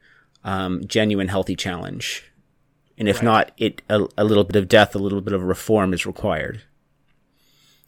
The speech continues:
Speaker 1: Ideologies lack that mechanism. They become a perfect loop. The dog-, the, the dogma is always referred back to. And if real-,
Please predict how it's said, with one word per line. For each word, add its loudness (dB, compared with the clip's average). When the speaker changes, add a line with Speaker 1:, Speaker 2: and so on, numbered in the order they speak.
Speaker 1:
Ideologies 6
lack 4
that 4
mechanism. -6
They 4
become 0
a 2
perfect 4
loop. -4
The -4
dog-, 6
the, -4
the 0
dogma 6
is 0
always 6
referred -2
back -4
to. 2
And 4
if 0
real-, 6